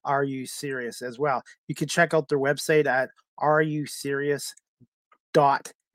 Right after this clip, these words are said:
B I Z slash if you wanna check. And they're celebrating their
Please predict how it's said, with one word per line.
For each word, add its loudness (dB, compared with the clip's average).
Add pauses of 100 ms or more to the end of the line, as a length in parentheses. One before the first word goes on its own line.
(380)
B -2
I 2 (320)
Z -2 (300)
slash -6 (360)
if -10
you -2
wanna -4
check. 0
And 0
they're -2
celebrating 2
their -6